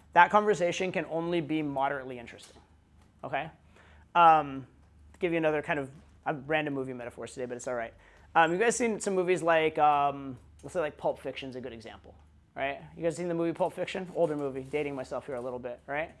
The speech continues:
So, <clears throat> in that movie, what makes that movie great? Is the plot of that movie, like, the most brilliant plot ever in a movie? No. What makes that movie great is the fucking dialogue,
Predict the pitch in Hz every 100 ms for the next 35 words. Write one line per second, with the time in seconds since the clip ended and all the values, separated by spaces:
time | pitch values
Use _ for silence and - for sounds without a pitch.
0 | - - - - - - - 202 185 -
1 | 220 175 - 202 226 254 220 190 175 214
2 | 220 233 - 247 190 165 156 131 98 -
3 | - - - - - 208 175 - - 196
4 | 202 233 220 208 185 170 156 160 170 165
5 | 165 165 165 156 156 - 143 147 151 131
6 | - 139 143 139 143 143 143 139 143 160
7 | 156 _ _ _ _ - - _ - 117
8 | 98 - 170 208 233 208 196 185 175 160
9 | 147 135 - 151 123 120 113 101 85 -